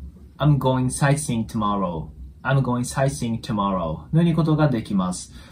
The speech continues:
まずね、えー、これも見ていこうと思うんですけど、これ実は未来のことを表してるんですけど、ここでは現在進行形を使ってるんですね。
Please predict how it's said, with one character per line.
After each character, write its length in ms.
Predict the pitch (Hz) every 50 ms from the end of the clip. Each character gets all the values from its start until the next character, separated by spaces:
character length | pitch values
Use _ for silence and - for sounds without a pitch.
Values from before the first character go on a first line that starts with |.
| -
ま 80 | - 185
ず 80 | 160 156
ね、 160 | 143 143 135 135
え 20 | 123
ー、 40 | 120
こ 100 | 135 135
れ 60 | 127
も 120 | 117 110
見 160 | 107 110 107
て 120 | - 113 110
い 80 | 104
こ 140 | - 113 101
う 60 | 95
と 80 | 80 95
思 200 | 90 87 85 78
う 20 |
ん 20 | 78
で 80 | - 73
す 80 | - -
け 100 | 123 123
ど、 220 | 131 127 117 - - - -
こ 120 | - - 147
れ 140 | 143 135 -
実 240 | - - - 147
は 140 | 135 113 95
未 180 | 95 120 147 175
来 220 | 208 202 175 139
の 80 | 113 98
こ 140 | - 113 -
と 120 | 101 95
を 120 | 90 80 -
表 400 | 104 110 107 104 104 101 101 -
し 40 | -
て 100 | - 101
る 120 | 98 98
ん 60 | 87 87
で 100 | 101 -
す 120 | - -
け 100 | 107 101
ど、 140 | 110 104 85
こ 160 | - 92 -
こ 80 | - 165
で 80 | 156
は 80 | - -
現 300 | - - 127 160 185 185
在 200 | 180 180 175 170
進 240 | 160 - 160 156 151
行 200 | 156 151 151 151
形 160 | - 156 151
を 100 | 147 151
使 180 | 151 - - 123
っ 80 | 123
て 120 | - - 117
る 80 | 107
ん 20 | 90
で 60 | 73
す 120 | - - 110
ね。 180 | 110 110 110